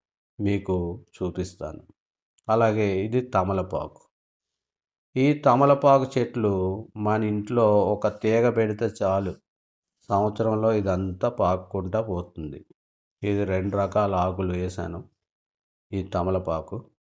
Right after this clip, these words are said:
తమలపాకు నోటికి, నోటి దుర్వాసన తగ్గిస్తుంది. అలాగే తమలపాకుతోని కూడా చాలా మన హెల్త్‌కు ఉపయోగపడ-, పడే గుణాలు ఉన్నాయి.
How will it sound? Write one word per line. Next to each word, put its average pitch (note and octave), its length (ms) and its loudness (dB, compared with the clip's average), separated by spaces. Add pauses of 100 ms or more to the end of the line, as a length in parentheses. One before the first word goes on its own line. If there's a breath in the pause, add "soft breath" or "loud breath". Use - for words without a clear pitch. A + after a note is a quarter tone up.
(1120)
తమలపాకు C3+ 840 2 (960)
నోటికి, A#2 640 -2 (160)
నోటి G#2+ 340 0
దుర్వాసన G#2+ 640 0
తగ్గిస్తుంది. F#2+ 760 -6 (840)
అలాగే G#2 440 2
తమలపాకుతోని G#2 1040 0
కూడా G2 220 -2 (140)
చాలా G2 680 2 (640 soft breath)
మన G2 260 -2
హెల్త్‌కు F#2 460 -4
ఉపయోగపడ-, F#2 760 -4
పడే F#2+ 340 0 (520)
గుణాలు F#2 400 0
ఉన్నాయి. D#2+ 260 -10